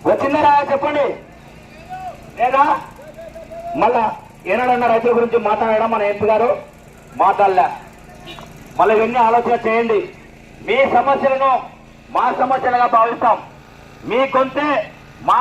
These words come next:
గొంతుగా భావించి, నేను పార్లమెంట్ నన్ను పంపిస్తే ఈ రాష్ట్రానికి ప్రత్యేక హోదా, ప్రత్యేక పరిశ్రమలు రావడం వల్ల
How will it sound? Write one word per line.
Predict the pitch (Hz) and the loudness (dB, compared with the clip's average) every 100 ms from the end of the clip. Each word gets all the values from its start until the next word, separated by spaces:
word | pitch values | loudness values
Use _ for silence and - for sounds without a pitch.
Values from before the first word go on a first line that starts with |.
| 262 | 2
గొంతుగా | 269 262 262 254 | 0 0 0 2
భావించి, | 240 240 233 247 202 - - - - | 0 0 -2 0 -2 -4 -20 -20 -4
నేను | 208 247 247 | 0 2 2
పార్లమెంట్ | 233 277 269 262 254 | 2 4 2 0 2
నన్ను | 247 247 233 | 2 2 0
పంపిస్తే | 233 269 - 302 302 - - - - - - - - - 196 | 0 0 2 2 2 -2 -8 -20 -20 -20 -20 -20 -20 -8 -2
ఈ | 240 | 4
రాష్ట్రానికి | 240 269 - 277 269 269 269 | 4 4 2 0 2 2 4
ప్రత్యేక | 247 262 269 269 247 | 4 4 4 4 2
హోదా, | 254 240 - - - - - - - - | 4 2 0 -6 -20 -20 -20 -20 -20 -2
ప్రత్యేక | 196 208 277 277 - - | -2 2 2 2 0 0
పరిశ్రమలు | 214 254 269 269 254 | 0 0 2 2 2
రావడం | 254 269 269 | 2 4 4
వల్ల | 269 | 4